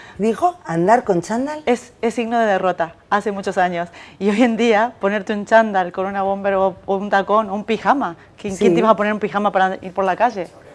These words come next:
Speaker 1: Bueno, los pijamas sí que nos los hemos puesto, porque recuerda que en los años treinta y en los veinte todavía llevaban medio pijamas por ahí a las fiestas,
Speaker 2: Sí,
Speaker 1: ¿no?
Speaker 2: sí, sí, sí.
Speaker 1: Ese rollo como de la, de las, las
Speaker 2: Y hoy ha
Speaker 1: sedas de los
Speaker 2: vuelto, hoy te
Speaker 1: años
Speaker 2: pones un
Speaker 1: veinte,
Speaker 2: pijama de
Speaker 1: treinta.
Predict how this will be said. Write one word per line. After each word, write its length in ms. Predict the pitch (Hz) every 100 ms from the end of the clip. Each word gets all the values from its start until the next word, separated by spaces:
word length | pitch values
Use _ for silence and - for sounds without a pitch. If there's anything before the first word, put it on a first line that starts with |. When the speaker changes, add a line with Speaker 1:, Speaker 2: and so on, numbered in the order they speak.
| - 214
Speaker 1:
Bueno, 320 | 302 269 202
los 160 | 226 220
pijamas 440 | 233 180 285 370
sí 100 | 359
que 80 | 320
nos 140 | 285 254
los 140 | 208
hemos 160 | 226 180
puesto, 280 | 220 214
porque 300 | 170 160 165 - - - - - -
recuerda 480 | 190 185 233 285 302
que 100 | 269
en 60 |
los 160 | 196 170
años 260 | 220 233
treinta 540 | - 226 233 226 262 294 - - - _ -
y 60 | 185
en 80 | 165
los 120 | 160
veinte 400 | 214 302 302 311 320 - _
todavía 420 | 196 180 190 226
llevaban 400 | 196 185 220 226
medio 260 | 208 185 170
pijamas 460 | 170 - 180 165
por 160 | 131 170
ahí 120 | 170
a 40 | 170
las 160 | 156
fiestas, 400 | - 175 - 156
Speaker 2:
Sí, 80 | 139
Speaker 1:
¿no? 80 | 214
Speaker 2:
sí, 140 | 233
sí, 160 | 208 220
sí. 120 | 208
Speaker 1:
Ese 200 | 220 196 196
rollo 340 | 185 196 185
como 160 | 190 185
de 120 | 185
la, 120 | 180
de 160 | 170 180
las, 240 | 165 175
las 240 | 175 170 -
Speaker 2:
Y 60 | 214
hoy 0 |
ha 20 |
Speaker 1:
sedas 60 | 240
de 40 |
los 80 | 247
Speaker 2:
vuelto, 360 | 226 294 247 202
hoy 80 |
te 40 | 185
Speaker 1:
años 80 | 180
Speaker 2:
pones 160 | 180
un 100 | 180
Speaker 1:
veinte, 60 | 196
Speaker 2:
pijama 240 | 180 233 240
de 100 | 226
Speaker 1:
treinta. 500 | 233 233 285 349